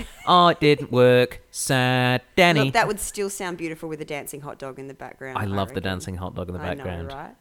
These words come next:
Speaker 2: Yeah. Oh, it was just flipping around on the spot,
Speaker 1: <laughs>
Speaker 2: jumped in the bun at the end. It was like some, some, some, <laughs> some, like, Freudian messages in the background there.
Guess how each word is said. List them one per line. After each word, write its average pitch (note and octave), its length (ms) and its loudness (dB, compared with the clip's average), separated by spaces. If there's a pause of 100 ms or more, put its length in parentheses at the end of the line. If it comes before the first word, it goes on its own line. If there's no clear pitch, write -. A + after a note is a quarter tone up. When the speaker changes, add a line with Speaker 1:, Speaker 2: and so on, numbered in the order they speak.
Speaker 2:
Yeah. F2+ 340 -4 (400)
Oh, F2+ 240 -8
it D#2+ 60 -10
was - 100 -18
just - 240 -10
flipping - 340 -2
around G#2+ 380 0
on A#2 140 0
the A2+ 60 -2
spot, - 360 -4 (240)
Speaker 1:
<laughs> - 220 -20
Speaker 2:
jumped - 260 -4
in G2+ 80 -4
the G2 80 -6
bun F#2 160 -2
at F#2+ 80 -4
the F#2+ 140 -4
end. E2 240 -8
It - 60 -10
was F#2+ 100 -12
like F2+ 120 -2
some, G2 280 -6
some, F#2+ 340 -6
some, G2 300 -4
<laughs> - 40 -12
some, B2 140 -2
like, G#2 160 -4
Freudian F#2+ 500 -2
messages G2+ 460 -4
in F2+ 60 -10
the F2+ 60 -6
background F2+ 460 -6
there. F#2+ 180 -12